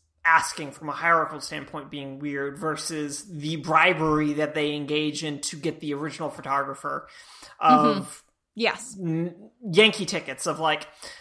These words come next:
Speaker 1: "This seems weird 'cause you're going to pay the guy anyway. So why are you bribing him exactly?" And the degrees to which, like, the give and take of the media industry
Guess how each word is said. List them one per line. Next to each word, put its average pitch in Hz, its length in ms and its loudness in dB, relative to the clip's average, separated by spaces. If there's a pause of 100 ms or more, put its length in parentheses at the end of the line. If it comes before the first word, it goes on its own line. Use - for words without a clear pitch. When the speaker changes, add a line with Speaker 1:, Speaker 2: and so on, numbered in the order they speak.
(140)
Speaker 1:
"This 330 240 6 (100)
seems 262 380 2
weird 190 380 4
'cause 202 200 0
you're 208 120 4
going 269 260 8
to - 60 -4
pay 254 280 0
the 185 140 0
guy 151 280 4
anyway. 156 680 2 (320)
So - 160 0
why 262 140 10
are - 40 8
you 539 200 2 (100)
bribing 339 380 4
him 370 160 0
exactly?" 466 580 2 (480)
And 233 420 4
the 208 200 0
degrees 240 540 0
to 240 100 -8
which, 220 340 -4
like, 185 300 0 (480)
the 180 300 -2
give 214 260 0
and 190 120 -2
take 180 540 -2
of 160 300 2
the 151 60 -4
media 151 380 -2
industry 147 920 -6